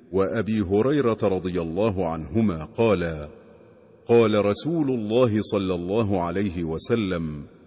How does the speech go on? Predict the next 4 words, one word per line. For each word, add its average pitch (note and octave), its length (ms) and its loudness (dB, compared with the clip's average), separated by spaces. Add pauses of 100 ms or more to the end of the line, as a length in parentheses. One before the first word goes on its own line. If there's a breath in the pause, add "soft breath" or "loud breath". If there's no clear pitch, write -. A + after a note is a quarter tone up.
(560)
"العز G#2 720 0 (160)
إزاره F2 600 0 (800)
والكبرياء F#2+ 1500 0
رداؤه، F2 680 -4